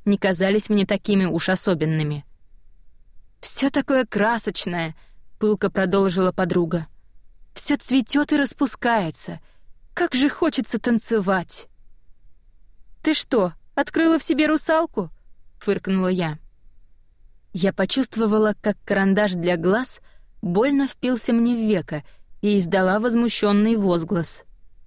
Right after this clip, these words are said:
"Не крутись!" — велела она. "А ещё лучше помолчи!" "Ты ведь красишь глаза, а не губы!" — проворчала я.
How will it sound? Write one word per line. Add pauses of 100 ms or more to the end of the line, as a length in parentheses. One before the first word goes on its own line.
(1080)
"Не
крутись!" — (360)
велела
она. (560)
"А
ещё
лучше
помолчи!" (1500)
"Ты
ведь
красишь
глаза,
а
не
губы!" — (380)
проворчала
я.